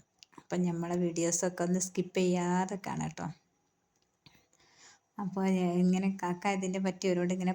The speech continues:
പറയാം ട്ടോ. ഓരോന്നിങ്ങനെ ആ സൈഡിൽ ഇങ്ങനെ പലക വെച്ചാൽ എന്നുള്ളതൊക്കെ ഇങ്ങനെ പറഞ്ഞു മൻ-, പറഞ്ഞു കൊടുക്കുകയാണ്. അപ്പൊ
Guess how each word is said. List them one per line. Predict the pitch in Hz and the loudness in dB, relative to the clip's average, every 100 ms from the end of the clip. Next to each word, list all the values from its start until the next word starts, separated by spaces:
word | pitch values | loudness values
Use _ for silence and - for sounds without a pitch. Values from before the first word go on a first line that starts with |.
| 185 | 2
പറയാം | 165 160 156 156 | 0 2 0 -2
ട്ടോ. | 165 | -4
ഓരോന്നിങ്ങനെ | 160 160 170 175 175 196 202 - - _ 190 | -4 -2 -4 -6 -2 -4 -4 -20 -20 _ -6
ആ | 180 | -4
സൈഡിൽ | 180 180 175 185 | 0 2 2 0
ഇങ്ങനെ | 190 190 196 | 0 0 0
പലക | 196 185 185 196 | 0 0 -2 -2
വെച്ചാൽ | 202 196 190 185 | -4 -2 -2 2
എന്നുള്ളതൊക്കെ | 190 190 190 196 196 202 | 2 4 2 -2 -4 -6
ഇങ്ങനെ | 202 214 240 _ _ _ _ - | -2 -2 -2 _ _ _ _ -4
പറഞ്ഞു | 202 190 190 | -2 2 4
മൻ-, | 190 180 180 - - - | 4 2 -2 -12 -16 -14
പറഞ്ഞു | - 185 185 190 | -6 -2 0 -2
കൊടുക്കുകയാണ്. | 160 156 165 160 160 - - _ _ _ _ _ _ | -4 -6 -6 -4 -6 -10 -20 _ _ _ _ _ _
അപ്പൊ | 185 - | -10 -2